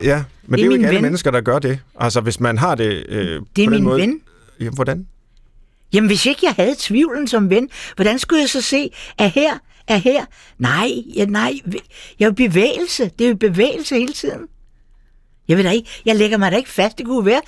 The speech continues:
Speaker 2: at du pludselig fortalte mig noget, jeg ikke vidste. Skulle jeg så ikke kunne modtage det, fordi jeg havde lagt mig fast?
Speaker 1: Ja.
Speaker 2: Det vil jeg da ikke være.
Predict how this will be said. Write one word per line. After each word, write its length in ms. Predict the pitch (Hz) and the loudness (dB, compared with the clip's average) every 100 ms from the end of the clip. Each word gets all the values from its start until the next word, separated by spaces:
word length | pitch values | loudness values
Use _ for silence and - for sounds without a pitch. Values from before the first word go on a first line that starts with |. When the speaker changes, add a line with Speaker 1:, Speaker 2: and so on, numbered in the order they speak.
| - - | -10 -4
Speaker 2:
at 100 | 220 | -2
du 60 | 190 | 0
pludselig 360 | - 339 359 | 0 0 0
fortalte 380 | - 202 220 220 | -4 -2 -2 -2
mig 100 | 233 | 0
noget, 200 | 208 214 | 0 2
jeg 120 | 202 | 2
ikke 140 | 208 214 | 0 0
vidste. 360 | 170 208 - - - - - | -2 -2 -10 -16 -18 -20 -6
Skulle 180 | 202 | 0
jeg 40 | 180 | 2
så 80 | 254 | 2
ikke 80 | 262 | -2
kunne 160 | 254 | 0
modtage 460 | 214 247 - 285 226 | 2 2 0 -2 -2
det, 280 | 226 - - | -4 -8 -4
fordi 260 | 180 214 277 | -2 0 2
jeg 80 | 240 | 2
havde 140 | 233 | 2
lagt 260 | 190 165 175 | 2 0 -2
mig 180 | 135 | -2
fast? 500 | 117 214 247 - - - 101 | -2 -2 -4 -6 -18 -12 -8
Speaker 1:
Ja. 40 | 87 90 - - - - - - - - - - - | -6 -8 -14 -20 -18 -18 -20 -20 -20 -18 -18 -10 0
Speaker 2:
Det 140 | 185 | 2
vil 80 | 214 | 4
jeg 100 | 180 | 2
da 80 | 135 | 0
ikke 180 | 151 196 | 0 0
være. 300 | 180 185 | 0 0